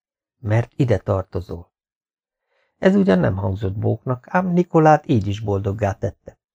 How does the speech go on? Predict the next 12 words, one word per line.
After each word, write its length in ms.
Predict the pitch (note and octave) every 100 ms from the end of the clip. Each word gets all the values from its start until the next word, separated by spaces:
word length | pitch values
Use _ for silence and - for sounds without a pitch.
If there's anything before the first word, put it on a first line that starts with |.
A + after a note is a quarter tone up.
| _ _ -
Visszafordult, 840 | F#3 - C3+ A#2+ C#3+ C#3+ D3+ -
és 180 | E3+ -
újra 280 | - A#2+ A2+
férje 420 | - A2 G2 G2+
oldalához 560 | G2 F#2+ G2 F#2+ F#2+ F#2
simult. 520 | - G2 E2+ - _ _ _ _
Royce 460 | - B2+ A#2+ G#2+ -
átkarolta, 720 | A2+ - A2 G#2+ G#2 - A2 _
és 120 | -
szorosan 460 | - A#2 F#2+ -
magához 520 | F2+ F2+ F#2+ F2 F#2 G2
ölelte. 540 | E2+ E2 - -